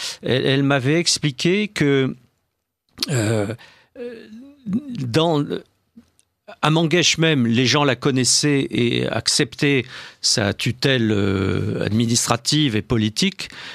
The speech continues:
mais que, euh, à, à Erbil, au gouvernement central d'Erbil, euh, sa nomination avait été, avait fait tousser un peu certains. Parce qu'il faut quand même le dire, et pour l'avenir ça peut être important,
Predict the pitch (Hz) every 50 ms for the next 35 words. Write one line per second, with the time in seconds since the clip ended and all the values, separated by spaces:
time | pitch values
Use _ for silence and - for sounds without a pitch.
0 | - - - - 123 139 147 143 135 127 127 131 - 139 131 127 127 135 131 -
1 | - 120 113 113 110 104 104 - - - - 101 104 101 101 98 92 95 - -
2 | 113 - - - - - _ _ 233 226 - 110 101 92 139 151 143 - 127 117
3 | 151 196 214 196 143 120 107 107 107 113 104 92 92 113 110 120 110 117 120 113
4 | 113 113 113 - - 120 110 - - 117 110 101 104 101 101 104 107 143 170 196
5 | 202 202 202 - - - - - _ - - 101 98 - - - 185 - - -
6 | - 147 139 147 147 139 139 135 131 127 120 - - - 170 180 196 208 196 -
7 | - 127 127 131 143 143 127 127 - 175 180 185 175 170 165 151 147 143 135 123
8 | 143 135 - - 175 - - 180 165 - - 190 180 175 156 127 - 170 151 -
9 | 180 151 - - 160 139 131 120 - - - - - - _ - - - - 127
10 | - - 120 - 143 135 135 135 127 123 113 107 - - 123 107 104 110 104 107
11 | 151 208 233 233 214 139 107 104 104 101 101 101 110 120 117 117 110 117 - -
12 | 117 113 110 110 101 101 123 135 135 - - 113 - - - 107 110 - - 104
13 | 98 - 110 - - - 160 175 202 185